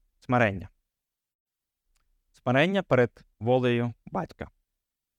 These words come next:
Тоді, коли я не керуюсь своїми страхами, тоді, коли я не керуюся своїми мотивами, якимись своїми ідолами, тоді я приходжу до того, що я готовий прийняти те рішення, яке мені скаже Бог. Апостол Павло каже:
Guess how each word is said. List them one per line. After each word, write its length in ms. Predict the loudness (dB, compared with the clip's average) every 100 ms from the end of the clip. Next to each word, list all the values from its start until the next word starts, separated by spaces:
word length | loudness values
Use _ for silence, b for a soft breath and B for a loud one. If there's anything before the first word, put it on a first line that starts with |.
| _
Тоді, 180 | -6 -4
коли 220 | 0 2
я 60 | 4
не 120 | 2
керуюсь 280 | 0 0 0
своїми 320 | -2 -2 -2
страхами, 680 | -2 -4 0 0 0 -4 -10
тоді, 220 | -6 -6
коли 200 | -2 0
я 40 | 0
не 120 | -2
керуюся 560 | -2 -2 0 -2 -2 -6
своїми 360 | -2 0 2
мотивами, 580 | 0 0 2 2 2 0
якимись 340 | -2 -2 -2
своїми 380 | -2 -2 0 0
ідолами, 500 | 0 0 0 0 -4 -10 _ _
тоді 360 | -8 -4 0 2
я 120 | 2
приходжу 400 | 0 -2 0 0
до 80 | 0
того, 180 | 0 -2
що 140 | 0
я 60 | -4
готовий 460 | -2 -2 0 -2 -6 _ _
прийняти 360 | -2 0 0 -2
те 200 | 2 2
рішення, 480 | 2 0 0 0 -2 _ _
яке 240 | -6 0 0
мені 160 | 0
скаже 320 | 0 -2 -2
Бог. 200 | -2 -6 -10 _ _ _ _ _ _ _ _ _ _ _ _ _ _
Апостол 280 | -8 -4 -2
Павло 220 | 0 0
каже: 320 | 2 0 -2